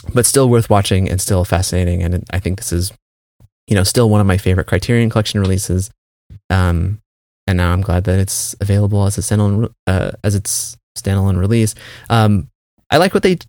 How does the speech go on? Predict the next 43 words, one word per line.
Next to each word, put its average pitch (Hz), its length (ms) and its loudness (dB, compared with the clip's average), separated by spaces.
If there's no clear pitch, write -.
the 147 500 -4
change 120 520 0
on 113 160 2
the 120 60 0
cover 117 360 0
as 101 120 2
well. 107 260 2
The, 101 180 -2
the - 300 -6
adding 107 260 2
the 95 80 0
ticket - 400 -4
instead 101 260 -2
of 95 120 0
that 87 160 -2
little, 101 380 0
um, 92 520 0
you 95 140 0
know, 82 100 0
logo 95 440 2
title 87 280 -2
treatment 85 320 -4
thing 92 140 0
that 90 120 -2
they, 87 320 -2
little 85 240 -4
flourish, 90 640 -2
uh, - 160 -4
that - 160 -6
they 90 100 0
added. 90 380 -2
You - 140 -10
know, 82 60 -8
changing 120 300 2
it 107 80 0
to 110 60 2
the 101 60 2
ticket, 98 320 -2
I 92 60 0
think, 90 320 -4
um, 95 420 -4
was - 160 -2
nice. - 360 -6